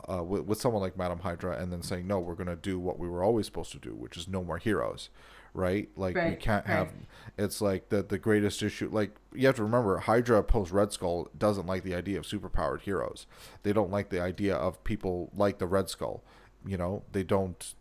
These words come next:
Speaker 1: th-, they're like, "Th-, this, this guy was nuts. We can't have anyone like that."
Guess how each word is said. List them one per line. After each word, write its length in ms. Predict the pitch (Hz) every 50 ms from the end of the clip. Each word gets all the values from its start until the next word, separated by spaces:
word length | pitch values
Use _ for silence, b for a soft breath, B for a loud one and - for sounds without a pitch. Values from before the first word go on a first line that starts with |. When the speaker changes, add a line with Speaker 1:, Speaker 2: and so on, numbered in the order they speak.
| - -
Speaker 1:
th-, 100 | 95 - -
they're 100 | - 104
like, 240 | 101 98 95 85 -
"Th-, 140 | 107 104 -
this, 160 | 82 107 104
this 220 | - - 113 104 -
guy 160 | - 107 101
was 180 | 90 90 - 104
nuts. 320 | 104 104 95 73 - -
We 80 | 98 98
can't 200 | - - 98 101
have 180 | 123 90 87
anyone 320 | 98 104 104 90 71 64 64
like 200 | 60 57 - -
that." 180 | - - -